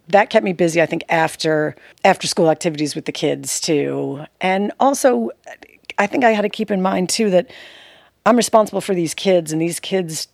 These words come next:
have to keep going on, and, and Jay would want them to be involved in their sports and the things that they love to do, too. So,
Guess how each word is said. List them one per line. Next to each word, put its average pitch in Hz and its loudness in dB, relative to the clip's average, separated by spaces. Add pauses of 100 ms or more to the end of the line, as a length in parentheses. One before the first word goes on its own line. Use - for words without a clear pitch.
(120)
have 170 -2
to 160 -8
keep - -8
going 151 0
on, 147 -4
and, 147 -6
and 151 -8
Jay 175 2
would 165 -2
want 175 4
them 160 2
to - -6
be 151 -2
involved 143 0
in 143 -2
their 143 -2
sports 151 -2
and 147 -2
the 139 -4
things 151 -6
that 165 -12
they 151 -4
love 147 -6
to - -12
do, 147 -6
too. 151 -2
So, 160 0